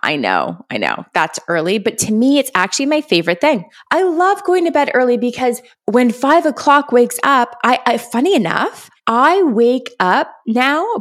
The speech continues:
before my alarm. I don't actually need an alarm anymore to get up at five A M. That took a really long time.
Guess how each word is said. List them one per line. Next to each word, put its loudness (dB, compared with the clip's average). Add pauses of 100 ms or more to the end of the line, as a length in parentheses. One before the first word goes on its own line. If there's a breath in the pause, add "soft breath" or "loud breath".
before 2
my 2
alarm. 0 (100)
I 2
don't 0
actually -2
need 0
an -4
alarm -2
anymore 0
to -2
get 0
up -2
at -6
five -4
A -4
M. -6
That -2
took -6
a -4
really -4
long -4
time. -2